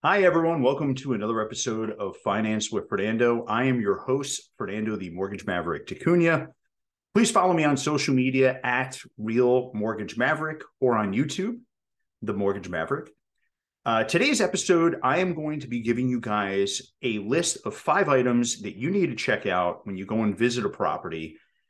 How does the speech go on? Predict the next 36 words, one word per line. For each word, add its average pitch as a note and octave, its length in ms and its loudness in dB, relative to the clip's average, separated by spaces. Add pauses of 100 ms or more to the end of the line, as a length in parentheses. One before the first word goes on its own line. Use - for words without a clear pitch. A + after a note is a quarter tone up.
(140)
not C3+ 360 0
during F3 260 2
an C#3+ 80 2
inspection, G#2+ 800 -2
but - 160 -2
before G3 300 4
you F3+ 160 0
even D3 180 -2
submit A#2+ 260 0
an G2 120 -2
offer, F#2 400 -6 (360)
just E3+ 200 2
for D3+ 320 0
a A#2+ 80 -2
showing G#2 480 -2 (100)
of G#2 140 -4
a G2 40 -6
property. E2 600 -4 (260)
These E3 200 0
are D3+ 60 0
five C3 380 0
items A#2+ 320 0
that G2+ 100 -4
I F#2+ 100 0
think G#2+ 200 -4
are F#2+ 80 -6
most F#2 320 -2
important. F#2+ 520 -4 (400)
You D3 100 -4
could E3 200 2
add F3+ 200 4
other G#3 340 2
items A2 320 0
to A2 60 -4
this F2+ 220 -4
list, E2 400 -8